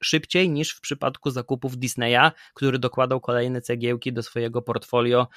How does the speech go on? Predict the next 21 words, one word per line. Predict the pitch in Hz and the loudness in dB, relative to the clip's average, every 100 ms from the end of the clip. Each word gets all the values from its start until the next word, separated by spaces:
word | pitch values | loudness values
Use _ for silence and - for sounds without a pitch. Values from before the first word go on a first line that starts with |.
| - _ | -20 _
mm, | 117 117 117 | -8 -4 -6
w | - | -6
takiej | 117 120 | -6 -4
szerszej | - 120 117 117 | 0 0 0 -2
perspektywie. | 113 - - - 98 101 | -4 -6 -6 -4 -2 -2
Oni | 117 120 | -2 -4
też | 120 | -4
do | 113 | -4
końca | 113 117 113 110 | -2 -4 -4 -4
nad | 113 107 | -4 -6
tym | 113 | -8
wszystkim | - 123 - 113 | -10 -10 -6 -4
nie | 120 | -2
panują, | 165 196 151 151 | 0 2 2 4
ale | 147 143 | 2 0
widać, | 139 135 123 | -4 -6 -4
że | 123 120 | -4 -2
jednak | 117 110 - | -2 -6 -6
udaje | 117 110 113 110 | -4 -2 -2 -2
im | 113 | -4
się | 110 - | -4 -4